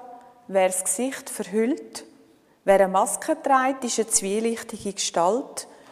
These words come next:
wo man sich vor einer muss in Acht nehmen. Wenn dann auch noch Gott sein Gesicht verbirgt und kein Mensch in der Nähe ist, der sich für die Wehrlosen einsetzt, dann ist man ganz und gar verloren.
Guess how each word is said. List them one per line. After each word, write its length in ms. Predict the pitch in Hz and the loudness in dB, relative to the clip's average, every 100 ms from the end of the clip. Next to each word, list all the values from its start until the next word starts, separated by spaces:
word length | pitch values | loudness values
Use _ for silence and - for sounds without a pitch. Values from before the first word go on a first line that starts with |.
| - | -4
wo 120 | 226 220 | 4 4
man 140 | 233 | 4
sich 220 | 240 262 | 2 0
vor 340 | - - 190 196 | -2 -4 -4 -2
einer 280 | 202 220 | -2 -2
muss 340 | 202 180 190 - | -2 -4 -4 -4
in 180 | 202 - | -6 -4
Acht 400 | 170 180 - - | -4 -4 -10 -10
nehmen. 260 | 170 175 175 - _ | -8 -8 -12 -20 _
Wenn 180 | 202 202 | 4 6
dann 160 | 214 214 | 6 8
auch 160 | 196 | 8
noch 180 | 196 185 | 8 4
Gott 480 | 208 277 - - - - | 4 2 0 -12 -16 -12
sein 280 | - 285 277 | -4 -2 0
Gesicht 400 | - 285 277 - | 2 0 0 -4
verbirgt 800 | 294 277 185 185 185 - - - _ _ _ _ - - | -4 -4 -6 -6 -10 -16 -16 -18 _ _ _ _ -18 0
und 340 | 247 247 - | 2 2 -6
kein 320 | - 247 285 | 6 6 8
Mensch 360 | 262 262 330 - | 6 4 2 0
in 100 | 269 | 4
der 100 | 233 | 6
Nähe 540 | 226 240 277 294 277 | 6 4 2 0 0
ist, 140 | 285 214 | 0 0
der 100 | 226 | 0
sich 180 | 247 | 0
für 180 | - 254 | 2 0
die 160 | 247 226 | 0 2
Wehrlosen 580 | 226 269 277 240 233 - | 4 4 4 2 0 -2
einsetzt, 800 | 220 285 285 262 262 - - - - - _ _ _ _ _ | -2 2 6 6 4 0 -2 -10 -20 -20 _ _ _ _ _
dann 440 | 202 220 285 311 - - - - - | 6 8 4 2 -4 -16 -20 -20 -12
ist 140 | 240 254 | -2 0
man 140 | 254 | 2
ganz 400 | 208 208 233 - | 4 2 2 -2
und 220 | 233 - | -4 -4
gar 260 | 196 190 214 | -2 0 0
verloren. 680 | - 208 190 185 190 180 | -2 -4 -4 -4 -4 -8